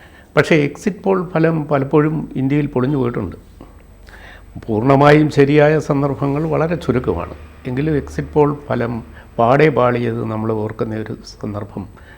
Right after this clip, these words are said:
രണ്ടായിരത്തി നാലിലെ, ഏ, എ ബി വാജ്പേയിക്ക് തുടർഭരണം കിട്ടും എന്ന പ്രതീക്ഷയിലായിരുന്നു അന്നത്തെ, ഏ, അദ്ദേഹത്തിൻ്റെ മുന്നണി, ഏ, തെരഞ്ഞെടുപ്പിന് നേരി-, നേരിട്ടത്.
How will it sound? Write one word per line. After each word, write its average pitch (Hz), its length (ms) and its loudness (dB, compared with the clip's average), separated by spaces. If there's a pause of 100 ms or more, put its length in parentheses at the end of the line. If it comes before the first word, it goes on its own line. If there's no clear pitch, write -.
(180)
രണ്ടായിരത്തി 117 520 0
നാലിലെ, 107 540 -6 (1160)
ഏ, 107 360 -4 (180)
എ 123 140 -2
ബി 151 160 0
വാജ്പേയിക്ക് 127 800 0 (500)
തുടർഭരണം 127 640 2
കിട്ടും 104 300 -2 (300)
എന്ന 120 180 0
പ്രതീക്ഷയിലായിരുന്നു 104 1000 -6
അന്നത്തെ, 101 440 -8 (720)
ഏ, 107 120 0
അദ്ദേഹത്തിൻ്റെ 110 680 -2
മുന്നണി, 107 380 -4 (560)
ഏ, 143 160 -8
തെരഞ്ഞെടുപ്പിന് 117 600 -2
നേരി-, - 440 -14
നേരിട്ടത്. 104 460 -8